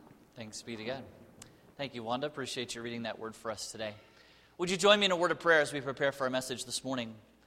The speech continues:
Gracious God, we hear of callings of long ago, and we wonder what might they mean for us today.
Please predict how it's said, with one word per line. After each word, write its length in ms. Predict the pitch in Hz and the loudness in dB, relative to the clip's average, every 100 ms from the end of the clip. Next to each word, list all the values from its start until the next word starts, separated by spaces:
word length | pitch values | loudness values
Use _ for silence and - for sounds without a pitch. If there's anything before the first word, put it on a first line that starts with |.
| _ _ _ _ _ _ _ | _ _ _ _ _ _ _
Gracious 360 | 170 160 156 - | 8 8 4 6
God, 260 | 135 127 | 8 8
we 80 | 143 | 2
hear 560 | - 170 170 165 156 - | 0 4 6 4 2 -4
of 160 | 143 - | -6 -2
callings 500 | 165 165 165 160 143 | 2 4 2 -2 -4
of 120 | 131 | 2
long 200 | 143 139 | 2 2
ago, 360 | 127 127 113 104 104 - - _ - | 0 0 0 -4 -16 -20 -20 _ -6
and 100 | 139 | 0
we 60 | 156 | 2
wonder 340 | 156 185 185 | 8 8 8
what 300 | 160 165 - | 6 6 4
might 220 | 147 147 147 | 0 -2 0
they 320 | 143 139 117 - 135 | 0 -2 -8 -14 -6
mean 300 | 139 139 131 | -4 -2 -4
for 200 | 127 131 | 2 2
us 280 | 120 - | 2 -4
today. 240 | - 107 | -8 -10